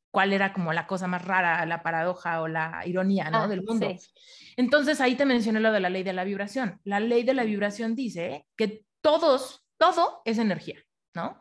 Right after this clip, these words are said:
Speaker 1: Todo en este mundo es energía y todos estamos en constante vibración o movimiento, pero solamente podemos atraer a nuestro campo, ¿no? Aquellas cosas que están en una vib-,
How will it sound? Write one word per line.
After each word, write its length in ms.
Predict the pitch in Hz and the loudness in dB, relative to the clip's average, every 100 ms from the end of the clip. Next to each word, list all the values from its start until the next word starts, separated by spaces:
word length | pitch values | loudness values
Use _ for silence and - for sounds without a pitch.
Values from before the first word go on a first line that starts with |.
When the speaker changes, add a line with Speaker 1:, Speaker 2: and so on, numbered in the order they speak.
| _ | _
Speaker 1:
Todo 280 | - 269 285 | 4 6 6
en 80 | 269 | 4
este 160 | 233 233 | 2 0
mundo 380 | 214 208 214 - | 0 0 -2 -4
es 140 | 190 | -4
energía 520 | 196 185 - 175 185 196 - - | -2 -4 -4 0 0 -2 -12 -8
y 140 | 202 | 0
todos 220 | 262 262 | 4 4
estamos 500 | 226 - 202 202 208 | 2 0 2 2 0
en 80 | 185 | -4
constante 520 | 170 170 175 180 185 | -6 -8 -6 -6 -4
vibración 640 | 190 160 147 - 180 160 160 | -4 -4 -4 -2 -2 -2 -2
o 100 | 175 | 0
movimiento, 720 | 185 196 220 240 226 - - _ - - - - | 2 4 4 6 2 -2 -18 _ -20 -20 -6 6
pero 360 | 285 262 277 - | 6 8 4 -2
solamente 600 | - 294 320 294 269 285 | 0 2 4 2 0 -2
podemos 460 | 226 208 208 220 | -2 0 0 -2
atraer 380 | 202 180 175 208 | -4 -2 -2 0
a 40 | 240 | 0
nuestro 400 | 202 202 175 - | -2 -4 -10 -4
campo, 720 | 202 208 214 208 185 285 - | 0 2 0 2 -2 -2 -10
¿no? 300 | 180 185 254 - | -6 -4 -4 -4
Aquellas 560 | 196 214 247 262 269 | -4 -2 0 0 -2
cosas 340 | - 220 220 220 | -4 -2 -2 -4
que 60 | |
están 220 | 214 226 | -4 0
en 100 | 240 | 0
una 160 | 233 233 | 2 2
vib-, 300 | 220 180 | 0 -2